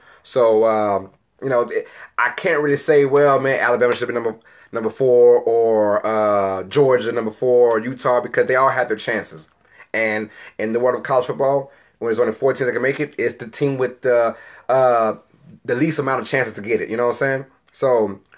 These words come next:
uh, Oklahoma's, Oklahoma deserved it because of just how they won the division, the conference, excuse me. And look, <laughs> it was a reason why Ryan Day was so upset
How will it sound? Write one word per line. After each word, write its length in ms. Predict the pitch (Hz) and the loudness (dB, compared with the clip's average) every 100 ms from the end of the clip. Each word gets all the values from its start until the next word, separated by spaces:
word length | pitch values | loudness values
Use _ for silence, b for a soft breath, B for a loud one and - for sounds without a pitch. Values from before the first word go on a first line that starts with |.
| b b b | b b b
uh, 380 | 117 120 117 113 - | -2 0 2 0 0
Oklahoma's, 480 | 147 151 151 135 - 135 | 0 2 0 -2 -4 -2
Oklahoma 540 | 160 165 170 143 131 - | 2 2 2 0 -2 -6
deserved 640 | 135 - - 139 143 139 | -6 -4 0 2 2 2
it 80 | 127 | -4
because 360 | 113 135 123 110 | -6 -2 0 0
of 220 | 110 95 | -4 -4
just 300 | 135 127 - | -2 -2 -2
how 160 | 120 | -4
they 100 | 113 | -2
won 240 | 110 113 107 | -4 -4 -6
the 60 | |
division, 840 | 98 98 165 160 156 156 151 147 147 B B B B | -8 -4 0 0 0 0 0 -2 -6 B B B B
the 80 | |
conference, 400 | 107 147 139 131 | -4 -4 -4 -8
excuse 320 | 123 143 143 135 | -10 -6 -6 -4
me. 240 | 135 127 B B B | -8 -10 B B B
And 640 | 131 143 139 139 135 135 156 | -2 0 0 2 0 2 2
look, 240 | - - _ | 0 -4 _
<laughs> 220 | - - 214 190 - | -12 -2 -2 -2 -4
it 140 | 160 | -4
was 80 | 196 | 0
a 80 | 202 | 0
reason 280 | 247 220 208 | 2 2 4
why 200 | 208 185 | 4 2
Ryan 400 | 185 190 185 180 | 0 -2 -2 -2
Day 160 | 185 | -2
was 140 | 165 - | -2 0
so 180 | 175 | 0
upset 460 | 160 - 175 135 | 0 0 2 2